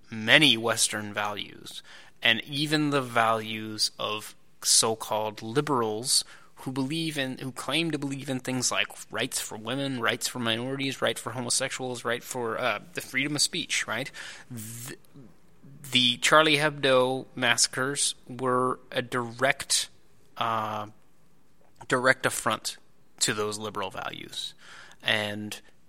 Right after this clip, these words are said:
we have to be, have our eyes open and keep our eyes on this, because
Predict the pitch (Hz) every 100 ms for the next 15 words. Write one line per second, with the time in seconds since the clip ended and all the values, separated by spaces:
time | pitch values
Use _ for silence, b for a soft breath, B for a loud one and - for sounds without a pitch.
0 | - 135 120 120 113 - 120 - - 113
1 | 101 120 120 107 120 117 117 117 113 120
2 | 139 135 147 - 95 - - - - -
3 | - - - 127 113 107 104 104 - -
4 | 127 - 127 135 113 104 120 135 101 104
5 | 107 - - 113 - 113 104 104 104